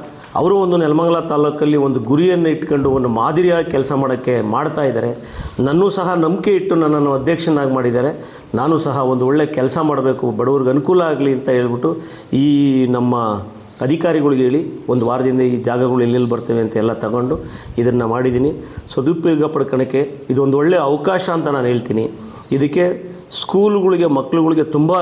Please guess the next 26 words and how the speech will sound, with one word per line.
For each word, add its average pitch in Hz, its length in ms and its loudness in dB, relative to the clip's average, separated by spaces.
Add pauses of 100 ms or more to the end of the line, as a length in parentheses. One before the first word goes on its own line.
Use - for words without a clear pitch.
(440)
ಅವ್ರ 131 120 0
ಎಜುಕೇಷನ್ 151 480 2
ನಡೆಸೋವಂಥವ್ರಿಗೆ 127 1120 -2
ಬರೀ 139 160 0
ಸರ್ಕಾರದಿಂದ 156 640 -2
ಫಿಫ್ಟಿ 147 320 -2
ಪರ್ಸೆಂಟು. 143 520 -2 (380)
ಇವತ್ತು 135 240 0
ನೋಡಿ 175 140 2
ನಮ್ಮ 151 160 2
ಗೊಲ್ಲಹಳ್ಳಿಲಿ 175 580 2
ಏಳ್ನೂರ 170 380 4
ಐವತ್ತು 165 240 2
ರೂಪಾಯಿ 165 260 2
ಇದ್ದರೆ 160 160 2
ಬರೀ 165 240 2
ಮ-, 180 120 2 (220)
ಮ-, 147 220 2
ಮುನ್ನೂರ 151 320 2
ಎಪ್ಪತ್ತೈದು 151 440 0
ರೂಪಾಯಿ 139 220 0
ಕಟ್ಟಿದ್ರೆ 139 580 -2 (240)
ಜಾಗ 151 220 0
ಸಿಗೋವಂಥ 156 480 0
ಜಾಗಗಳು 139 460 2
ಸಿಗ್ತಾಯಿದೆ. - 500 -4